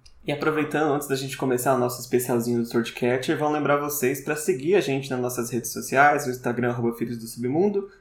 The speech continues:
e nosso Twitter, arroba Filhos underline Submundo. Também não esquecer nossos grupos no Facebook e no Discord. E agora a gente vai entrar, como a gente prometeu, em detalhes sobre o universo de Swordcatcher.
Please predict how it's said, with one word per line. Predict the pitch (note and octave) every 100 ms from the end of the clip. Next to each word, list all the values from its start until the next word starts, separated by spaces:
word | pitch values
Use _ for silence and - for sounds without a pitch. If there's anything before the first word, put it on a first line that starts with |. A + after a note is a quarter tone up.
| _
e | C#3+
nosso | C3+ C3+ -
Twitter, | C#3+ E3+ G3 -
arroba | C3+ C3 B2+
Filhos | C#3+ D3+ -
underline | B2+ B2 B2 A#2+ A#2+
Submundo. | A#2+ D3 E3+ F#3 G3+ F#3+
Também | C#3 C3+
não | B2
esquecer | B2 B2 A#2+
nossos | A#2 A#2 A2+
grupos | B2 A#2+ A#2
no | C3+ D#3+
Facebook | C#3 C3 D#3+ - - - -
e | G3
no | G3
Discord. | - - D3 B2 - - - _ _
E | C3+
agora | C#3+ C#3+ E3+
a |
gente | - F3
vai | F3+
entrar, | F3+ F3+ D#3 G3 - - -
como | C#3+
a | C3
gente | B2+
prometeu, | - C3 C#3 - E3 -
em | F3+
detalhes | A3+ A#3 C#3+ D3+ E3+ C3+
sobre | - C#3+ C#3+
o |
universo | C#3+ B2+ B2+ C3 -
de | A#2
Swordcatcher. | - B2 A#2+ - A#2+ A#2 D3 C#3+